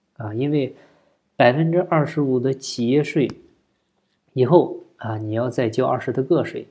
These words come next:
相当于要承担百分之四十的税收。那当然了，我们还是鼓励大家纳税的哈，这个是我们每一个公民和企业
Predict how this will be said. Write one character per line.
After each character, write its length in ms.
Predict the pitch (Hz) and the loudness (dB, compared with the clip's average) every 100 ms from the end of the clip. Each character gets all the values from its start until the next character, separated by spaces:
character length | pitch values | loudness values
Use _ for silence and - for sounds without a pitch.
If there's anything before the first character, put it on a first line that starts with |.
| _ | _
相 200 | - 120 | -6 -4
当 220 | 120 120 | -4 -2
于 100 | 117 | -2
要 140 | 120 | -2
承 240 | 113 - 113 | -4 -8 -6
担 180 | 113 117 | -6 -4
百 200 | 117 113 | -4 -4
分 200 | 127 120 | -8 -4
之 240 | 131 127 _ _ _ _ | -2 -4 _ _ _ _
四 220 | - 160 | 2 2
十 120 | - | 2
的 120 | 110 | -2
税 180 | 104 120 | -2 -2
收。 180 | - 107 - _ - - _ _ _ _ | -4 -10 -12 _ -20 -20 _ _ _ _
那 100 | 143 | 0
当 200 | 151 143 | 2 4
然 160 | 127 | 2
了， 80 | 131 | 0
我 100 | 117 | -2
们 100 | 110 | -4
还 240 | 104 117 123 | -4 -4 -4
是 240 | - 123 | -2 -2
鼓 260 | 110 113 107 | 0 -2 0
励 120 | 131 | 0
大 160 | 135 113 | 0 -2
家 140 | 131 | -2
纳 260 | 127 131 117 | -2 -2 0
税 220 | 170 127 | 2 2
的 120 | 110 | 0
哈， 220 | 104 104 - _ _ | -6 -12 -16 _ _
这 160 | - 135 | -4 -2
个 100 | 117 | 0
是 100 | 120 | -2
我 120 | 117 | -2
们 120 | 113 | -2
每 240 | 117 117 110 | -6 -4 -2
一 160 | 113 | -2
个 320 | 123 139 127 - _ _ _ _ | -2 -4 -6 -8 _ _ _ _
公 220 | - 147 | 4 4
民 260 | 127 117 117 | 4 -2 -2
和 100 | 123 | -2
企 340 | 120 - - 110 | -4 -8 -10 -2
业 240 | 123 117 | 0 0